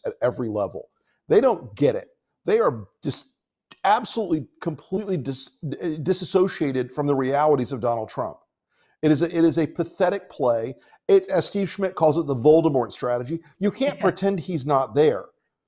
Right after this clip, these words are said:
Speaker 2: Right.
Speaker 1: You can't just say,
Speaker 2: Right.
Speaker 1: "Oh, he doesn't exist. He's gonna go away." As I said in the story, it's like saying to your, your oncologist, "Hey, look, I know that M R I shows a big black spot on my lung. Let's not talk about it. Maybe it'll just go away."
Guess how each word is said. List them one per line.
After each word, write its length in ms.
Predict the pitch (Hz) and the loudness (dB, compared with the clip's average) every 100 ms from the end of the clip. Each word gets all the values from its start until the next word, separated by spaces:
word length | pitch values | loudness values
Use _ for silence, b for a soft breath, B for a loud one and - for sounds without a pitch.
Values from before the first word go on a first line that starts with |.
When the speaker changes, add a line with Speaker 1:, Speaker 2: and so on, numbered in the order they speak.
| - | -4
Speaker 2:
Right. 120 | 180 180 | 0 2
Speaker 1:
You 60 | |
can't 240 | - 311 185 | 2 2 2
just 140 | - | 4
say, 100 | 247 | 4
Speaker 2:
Right. 60 | 202 | 6
Speaker 1:
"Oh, 100 | 262 | 6
he 80 | 262 | 6
doesn't 240 | 254 196 | 4 4
exist. 480 | 214 143 233 - - | -2 2 2 0 -8
He's 100 | 156 | -4
gonna 180 | 208 220 | 0 2
go 120 | 190 | 2
away." 400 | 208 202 208 147 b b | 2 0 -2 -4 b b
As 140 | 233 | -2
I 40 | 240 | 0
said 160 | 269 | 0
in 60 | - | 0
the 60 | 214 | -2
story, 180 | 185 | -2
it's 80 | 196 | -2
like 140 | 156 - | -4 -2
saying 160 | 226 | -4
to 60 | 208 | -2
your, 300 | 165 120 - | -4 -4 -8
your 240 | 185 160 151 | 0 2 2
oncologist, 440 | 156 226 240 151 - | 0 2 2 0 -2
"Hey, 100 | 202 b b | -4 b b
look, 180 | 285 277 | 0 4
I 60 | 214 | 4
know 100 | 247 | 4
that 160 | 247 | 4
M 140 | 220 214 | 4 2
R 180 | 180 185 | 2 2
I 80 | |
shows 200 | 202 165 | 0 -2
a 40 | 147 | -2
big 180 | 156 123 | -4 0
black 300 | 151 151 - | 2 2 -2
spot 320 | - 170 175 | 0 4 4
on 100 | 151 | 4
my 100 | 131 | 0
lung. 520 | 131 165 175 123 123 b b - | 0 0 0 -2 -8 b b 0
Let's 180 | 262 285 | 2 2
not 160 | 247 | 0
talk 280 | - 247 - | 2 2 2
about 260 | 175 143 135 | 2 2 2
it. 100 | 175 | 0
Maybe 220 | 165 165 | 0 2
it'll 100 | 175 | 0
just 220 | 156 156 | -2 -4
go 140 | 151 135 | 0 0
away." 460 | 180 262 135 101 | 0 -4 -6 -12